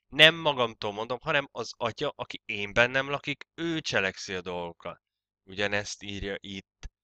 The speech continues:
Lukácsnál. Ugyanerre utal Saul. Fogadjuk be mindenkit, akinek megvan a hite. Aki akarja járni az utat.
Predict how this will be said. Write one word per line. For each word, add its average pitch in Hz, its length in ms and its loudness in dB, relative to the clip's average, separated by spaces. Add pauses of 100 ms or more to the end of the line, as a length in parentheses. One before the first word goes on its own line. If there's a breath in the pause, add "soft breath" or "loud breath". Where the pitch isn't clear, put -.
(300)
Lukácsnál. 104 920 0
Ugyanerre 113 520 4
utal 117 500 -2
Saul. 123 500 -4 (480)
Fogadjuk 107 540 -2
be 104 280 2
mindenkit, 127 1000 0
akinek 160 640 -2
megvan 139 520 2
a 135 60 -2
hite. 131 580 -4 (1300)
Aki - 380 -8
akarja 131 580 2
járni 98 440 4
az 90 160 -8
utat. - 360 -16